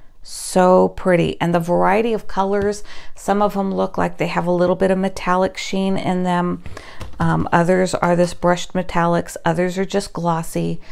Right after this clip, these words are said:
For the value of what you get with the amount of colors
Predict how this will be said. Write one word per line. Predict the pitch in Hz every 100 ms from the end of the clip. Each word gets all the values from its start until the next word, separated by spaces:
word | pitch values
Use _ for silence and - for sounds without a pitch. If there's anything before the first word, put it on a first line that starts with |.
| - - - - - -
For | - 185 175
the | 185 185 175 175 - - - -
value | 165 175 185 208 247 247
of | 196
what | 196 -
you | 180
get | 175 185 -
with | 196 175
the | 190
amount | 175 170 165 170 -
of | 180
colors | - 170 156 185 233 262